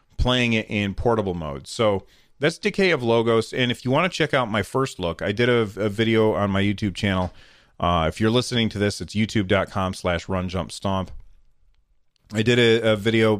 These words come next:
it's probably, like, the first fifteen minutes or so of playing.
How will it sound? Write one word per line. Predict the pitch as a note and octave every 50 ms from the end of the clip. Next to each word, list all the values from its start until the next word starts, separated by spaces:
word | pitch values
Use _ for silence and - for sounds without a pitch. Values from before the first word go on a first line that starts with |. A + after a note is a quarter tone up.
| -
it's | - - - -
probably, | - - E3 E3 F3+ E3 D3
like, | C3+ B2 A2 -
the | - G#2
first | - - A#2 G#2 - -
fifteen | - - A#2 - - - A2+ G#2 G2+
minutes | G2 G2 G#2 G#2 - -
or | G2+ G2
so | - - G#2+ G2+ G2 F#2 - - - - _ _ _ _ _ -
of | G2+ G2 F#2 -
playing. | - - G#2+ G2+ G#2 G#2+ A2 A2 A2